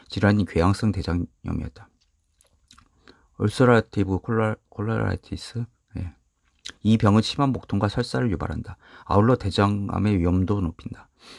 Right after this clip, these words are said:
그는 병이 너무 심각해서 대장 일부를 잘라내는 수술을 받아야 했다. 수술 뒤에 시도 때도 없이 배변해야 했지만 그래도 잘 견디고 있었다.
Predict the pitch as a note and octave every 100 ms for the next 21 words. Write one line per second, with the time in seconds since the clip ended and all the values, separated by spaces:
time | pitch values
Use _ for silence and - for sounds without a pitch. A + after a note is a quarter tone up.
0 | - A#2+ B2 G#2+ F#2+ G2 F#2 F#2+ B2 A2+
1 | - G#2 F#2 _ _ - A2 E2+ E2+ G2+
2 | F#2+ F2+ G2 A2+ F#2 - - - F#2 G2
3 | F#2+ G2 D#2+ - _ _ - _ _ _
4 | _ _ _ _ - B2 C3+ B2 F#2+ -
5 | F2 E2 - - _ _ _ _ - D3
6 | C#3+ C3 B2+ G#2+ - C#3 - B2 G#2+ D#2
7 | - A2+ - E2+ F#2+ F#2 F#2 F2+ - -
8 | G2 E2+ _ _ _ - G2 A2 G2+ F2+
9 | F#2 - F2 F#2 F2+ - - - -